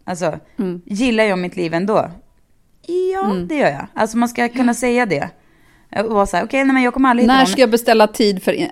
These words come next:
Speaker 2: en insemination i Danmark?
Speaker 1: Ja, precis. Exakt. Man är mer,
Speaker 2: <laughs> Ja.
Speaker 1: man, så här, men, men så här, men jag bor själv, jag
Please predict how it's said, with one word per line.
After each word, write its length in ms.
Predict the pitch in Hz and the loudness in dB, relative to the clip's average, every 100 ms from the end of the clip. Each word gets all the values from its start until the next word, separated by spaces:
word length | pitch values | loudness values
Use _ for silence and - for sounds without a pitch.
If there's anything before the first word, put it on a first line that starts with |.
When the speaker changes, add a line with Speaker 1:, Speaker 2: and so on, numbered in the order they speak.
| - | -6
Speaker 2:
en 120 | 196 | -6
insemination 880 | 214 196 190 190 180 180 190 175 175 | -2 -2 0 0 0 -2 -2 -2 -2
i 80 | 180 | 0
Danmark? 580 | 202 196 160 - - - | 0 0 -2 -6 -12 0
Speaker 1:
Ja, 300 | 226 254 302 277 | 6 6 6 2
precis. 400 | 247 175 - - | 0 -2 -6 -2
Exakt. 380 | - - - - | -2 0 -4 0
Man 200 | 247 269 | 2 4
är 60 | |
mer, 260 | 269 277 277 | 6 6 4
Speaker 2:
<laughs> 20 | |
Ja. 60 | 254 | 4
Speaker 1:
man, 240 | 269 262 | 4 2
så 100 | 240 | 2
här, 160 | 240 202 | 2 4
men, 280 | 233 240 247 | 2 2 0
men 160 | 233 | -2
så 60 | 233 | 0
här, 100 | 220 | 2
men 120 | 247 | 2
jag 160 | 277 285 | 2 0
bor 100 | 302 | -2
själv, 520 | - 214 202 220 226 - - | 0 0 2 -2 -8 -18 -8
jag 200 | 202 214 | 0 0